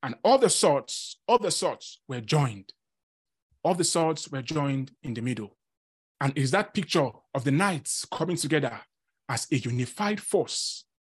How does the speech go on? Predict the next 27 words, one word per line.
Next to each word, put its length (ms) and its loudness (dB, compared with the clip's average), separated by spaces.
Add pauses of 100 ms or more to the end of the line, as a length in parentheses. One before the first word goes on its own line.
(480)
to 100 -6
fight 400 -4
for 120 -8
the 80 -10
nation. 420 -8 (680)
And 160 -6
so 220 4
the 100 -2
Lord 160 2
is 160 -2
now 140 0
saying 480 -2 (760)
that 140 -2
the 60 -2
thirty-six 440 -2
states 440 0
of 100 -4
the 60 0
nation, 480 0
Nigeria, 600 -4 (600)
shall 320 -2
now 440 2
indeed 560 0
begin 240 -4
to 100 -2
come 300 0
together 520 -2